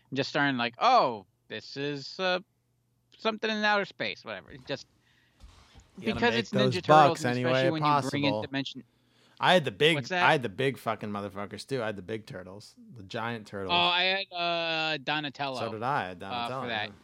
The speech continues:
Speaker 2: yeah.
Speaker 1: uh, the giant ones.
Speaker 2: I
Speaker 1: Yeah, of course we both were into Donatello.
Speaker 2: The nerds.
Speaker 1: Um,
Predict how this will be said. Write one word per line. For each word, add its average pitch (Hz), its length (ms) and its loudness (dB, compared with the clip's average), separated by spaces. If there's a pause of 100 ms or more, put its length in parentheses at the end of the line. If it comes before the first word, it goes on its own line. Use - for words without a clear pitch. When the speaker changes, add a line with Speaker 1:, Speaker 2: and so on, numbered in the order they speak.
(120)
Speaker 2:
yeah. 110 60 -10
Speaker 1:
uh, 110 40 -8 (100)
the 117 240 -8
giant 113 340 -6
ones. 98 320 -10
Speaker 2:
I 117 60 -6
Speaker 1:
Yeah, 101 160 0
of - 1200 -18
course - 240 -2
we 107 60 -10 (100)
both - 260 -12
were - 140 -20
into - 140 -20 (100)
Donatello. - 540 -16 (960)
Speaker 2:
The 131 80 -8
nerds. 117 640 2
Speaker 1:
Um, 107 100 -6